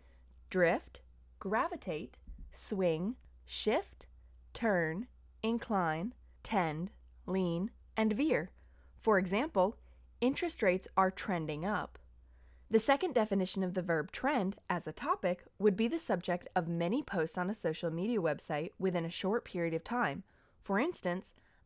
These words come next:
I've just taken a quick look at what's trending on Twitter right now. So after looking at the definition of the word trend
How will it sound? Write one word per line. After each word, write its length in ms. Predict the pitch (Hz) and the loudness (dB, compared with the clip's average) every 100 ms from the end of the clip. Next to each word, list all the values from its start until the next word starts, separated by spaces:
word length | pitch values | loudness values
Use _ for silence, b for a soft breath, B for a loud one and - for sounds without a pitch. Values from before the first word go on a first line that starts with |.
| - | 0
I've 160 | 202 | 2
just 320 | 175 208 277 | 4 2 2
taken 260 | - 202 185 | 0 -2 -2
a 60 | 160 | -6
quick 320 | - - - | 0 0 2
look 240 | 185 160 - | 0 0 -2
at 160 | 180 | -2
what's 260 | 165 240 - | 0 -4 -4
trending 340 | - 180 160 | -4 -4 -2
on 120 | 156 151 | -4 -6
Twitter 340 | - 339 208 | -4 -2 0
right 240 | 156 151 | -2 -4
now. 300 | 160 151 143 - _ _ _ _ _ b b | -6 -6 -8 -12 _ _ _ _ _ b b
So 240 | - 233 | 4 8
after 240 | 226 - 339 | 8 6 4
looking 320 | 269 233 208 | 2 4 0
at 80 | 196 | 0
the 80 | |
definition 540 | 185 175 196 226 233 214 | 2 2 2 -2 -2 -2
of 100 | 196 | -2
the 80 | 185 | 0
word 240 | 156 156 | 0 -2
trend 460 | - 285 277 180 | -2 2 2 2